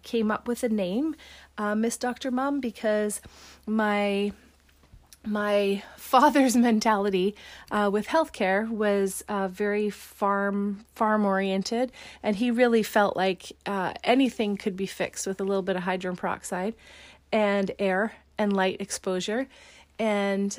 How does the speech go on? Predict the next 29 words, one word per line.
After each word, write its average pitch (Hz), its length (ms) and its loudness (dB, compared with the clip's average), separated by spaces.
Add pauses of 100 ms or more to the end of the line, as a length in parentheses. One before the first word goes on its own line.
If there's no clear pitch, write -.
I 226 80 0
<laughs> 226 160 2
realized 240 500 6
very 220 280 4
young 220 400 4
that 185 280 0
this 196 340 -2
might 196 340 0
not 185 260 -2
be 185 160 -2
our - 200 -4
option. 254 400 0
And 202 140 -2
I 202 40 0
really 220 340 2
thought - 640 0 (100)
at 196 120 -8
the 196 80 -8
time 202 360 -2
that 180 200 -4
I 190 80 -6
needed 185 280 -4
to 190 100 -6
get, 190 220 -6
go 196 200 0
into 190 180 -4
the - 60 -8
medical 240 360 -4
doctor, - 420 -6